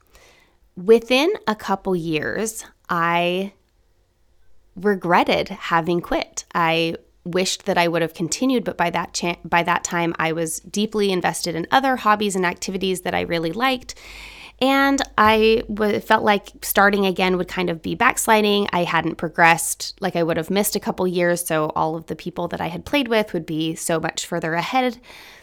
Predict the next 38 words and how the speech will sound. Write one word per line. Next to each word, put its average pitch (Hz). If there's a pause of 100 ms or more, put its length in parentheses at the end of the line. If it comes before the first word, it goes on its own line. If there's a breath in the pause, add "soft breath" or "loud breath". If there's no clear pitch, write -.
(500 loud breath)
And 202 (300)
still 277
to 294
this 233
day, 208
every 208
once 220
in 214
a -
while 180
when 180
I'm 175
at 175
my 175
mom's 175
house, 180
I'll 175
pick -
up 180
the 180
violin 170
and 160
I 165
can 170
play 180
pieces 175
of 165
the 175
very 165
last 165
song 175 (120)
<laughs> -
that 196
I 180
played 170
when 170
I 165
was 165